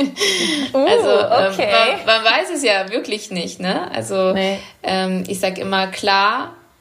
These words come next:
Speaker 2: hat man die ein oder andere Möglichkeit gehabt, ähm, an einen Kontakt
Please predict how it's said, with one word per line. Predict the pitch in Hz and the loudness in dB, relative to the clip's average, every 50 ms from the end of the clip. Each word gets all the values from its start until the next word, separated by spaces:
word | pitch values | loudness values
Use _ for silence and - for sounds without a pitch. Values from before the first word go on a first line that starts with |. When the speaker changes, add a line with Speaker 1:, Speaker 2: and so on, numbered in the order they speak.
| - - | -16 -8
Speaker 2:
hat | - 208 202 208 - | -6 -6 -4 -2 -2
man | 196 190 190 | -2 0 0
die | 185 180 - | 0 -2 0
ein | - 180 180 190 196 196 | 0 0 -2 -2 -4 -6
oder | - - 185 185 - | -6 -4 -2 -2 -2
andere | - 185 185 190 190 185 | -2 -2 -2 0 0 0
Möglichkeit | 180 185 196 190 202 202 - - 196 185 185 185 185 - - - - - - | 0 0 -2 -2 -4 -6 -4 -2 0 0 0 0 -4 -8 -18 -20 -20 -10 -6
gehabt, | - 185 180 - 190 208 226 - - - - - | -4 -4 -2 0 0 0 0 -2 -10 -10 -6 -4
ähm, | 175 180 180 175 175 175 175 170 175 175 | -4 -2 -2 -4 -4 -6 -6 -8 -6 -6
an | 180 165 | -4 -4
einen | - 175 175 170 170 175 180 | -4 -4 -4 -6 -8 -8 -8
Kontakt | 180 - 185 185 - 190 190 185 - - - - | -4 -2 -2 -2 0 -2 -2 -2 -4 -10 -12 -12